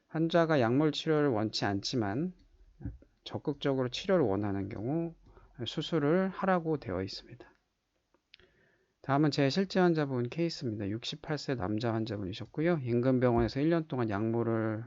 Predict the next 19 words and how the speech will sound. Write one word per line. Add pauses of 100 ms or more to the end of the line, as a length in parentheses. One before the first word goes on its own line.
(160)
어,
복용하셨는데
잘
효과가
없었습니다. (640)
초음파상에는
다음과
같이
전립선이
커져가지고요.
소변
나가는
길이 (140)
거의
보이지
않게
되었고요. (1400)
네, (100)
그래서